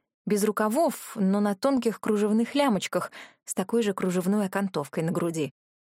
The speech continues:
Хорошо, Вилма ее не увидит, иначе я рискую лишиться камеристки. Комнатное платье отличалось изысканностью. Ажурная гипюровая ткань, очень похожая на кружево,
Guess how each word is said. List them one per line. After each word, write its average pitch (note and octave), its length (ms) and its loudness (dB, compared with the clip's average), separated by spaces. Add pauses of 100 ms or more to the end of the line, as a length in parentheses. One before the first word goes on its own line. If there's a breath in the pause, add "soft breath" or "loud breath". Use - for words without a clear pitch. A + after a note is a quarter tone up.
(180)
Хорошо, A#3 880 0 (100)
Вилма G#3 400 2
ее F3 160 0
не F#3 140 2
увидит, F3 420 -2
иначе F3+ 280 -2
я A3+ 180 2
рискую B3+ 440 0
лишиться C4 440 0
камеристки. C4 720 -2 (680)
Комнатное F3+ 540 0
платье C4 480 0
отличалось F#3+ 840 -2
изысканностью. - 1040 -6 (160)
Ажурная G3 540 0
гипюровая D#3+ 540 -2
ткань, C4 360 0 (280)
очень F3 320 -4
похожая E3+ 520 -2
на E3+ 140 0
кружево, F3 480 0